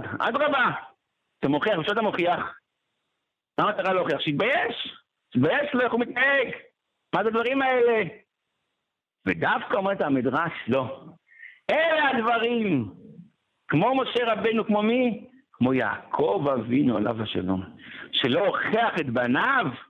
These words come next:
אלא סמוך לפטירתו, סמוך לפטירתו, בשביל שלא יראה אותו אחר כך ויתבייש.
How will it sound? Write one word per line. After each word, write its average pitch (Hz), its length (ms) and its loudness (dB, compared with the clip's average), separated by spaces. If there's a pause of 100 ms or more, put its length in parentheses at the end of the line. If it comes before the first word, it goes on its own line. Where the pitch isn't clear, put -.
(840)
אלא 202 340 2 (220)
סמוך 127 460 0
לפטירתו, 104 760 -2 (260)
סמוך 113 220 0
לפטירתו, 113 400 -2 (360)
בשביל 107 240 0
שלא 117 220 2
יראה 160 200 2
אותו 151 200 0
אחר 160 240 -2
כך 185 160 -8 (200)
ויתבייש. 90 720 -4